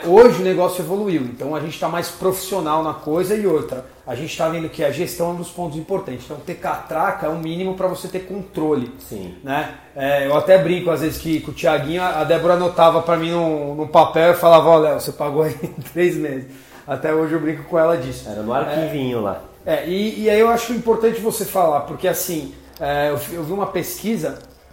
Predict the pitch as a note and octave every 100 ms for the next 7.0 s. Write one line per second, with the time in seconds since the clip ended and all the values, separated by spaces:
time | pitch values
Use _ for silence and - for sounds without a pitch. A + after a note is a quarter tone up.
0 | - - - D#3+ D#3+ E3+ F#3 G3 G#3+ G3+
1 | F3+ F3+ G3 - - E3+ E3+ D#3 C#3+ C3
2 | C#3 C#3 B2+ A#2 B2+ B2 B2 B2 A#2+ C#3
3 | B2+ B2 B2 C#3 C3+ C#3+ C#3+ D3+ D#3+ -
4 | D3 D#3 D#3 C#3 D3 D3+ D#3 D#3 - A#2+
5 | - - - _ - - A#2+ B2+ - -
6 | - - - - - E3 - - A3 -